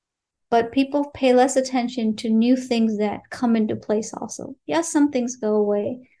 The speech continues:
but many more new things come into place and many new types of jobs happen, right?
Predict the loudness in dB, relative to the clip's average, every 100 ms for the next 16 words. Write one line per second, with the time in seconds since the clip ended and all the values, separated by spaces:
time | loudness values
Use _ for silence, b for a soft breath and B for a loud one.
0 | _ 0 6 8 8 8 6 4 4 2
1 | 0 -4 -6 -8 -4 -4 -4 -10 -14 -12
2 | -10 -8 2 4 6 6 4 2 -2 -6
3 | -6 -8 -6 -4 -4 -4 -8 -10 -10 -10
4 | -8 -8 -4 -4 -6